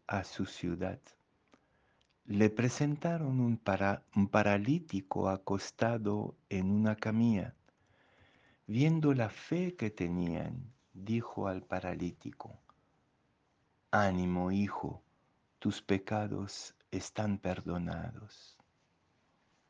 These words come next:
Algunos de los escribas se dijeron:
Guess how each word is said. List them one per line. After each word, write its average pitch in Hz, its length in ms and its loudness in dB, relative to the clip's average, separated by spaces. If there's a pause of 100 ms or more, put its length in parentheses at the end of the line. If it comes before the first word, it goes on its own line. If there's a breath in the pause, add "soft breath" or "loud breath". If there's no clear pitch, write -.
(920 loud breath)
Algunos 131 580 4
de 95 120 2
los 87 220 -2
escribas 113 640 0
se - 240 -6
dijeron: 85 720 -4